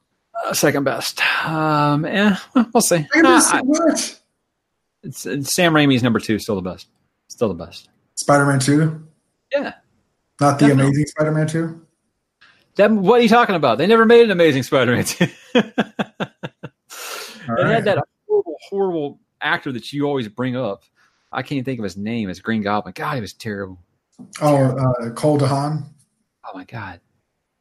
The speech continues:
Speaker 1: Oh, don't watch that movie he did last year that, with the guy that made Fifth Element. I can't remember. Uh, Valerian? Oh,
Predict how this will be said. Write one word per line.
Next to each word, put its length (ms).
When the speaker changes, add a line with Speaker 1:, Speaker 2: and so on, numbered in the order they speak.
Speaker 1:
Oh, 300
don't 220
watch 220
that 180
movie 180
he 120
did 200
last 380
year 260
that, 160
with 120
the 40
guy 200
that 80
made 180
Fifth 200
Element. 360
I 60
can't 200
remember. 220
Uh, 160
Valerian? 580
Oh, 460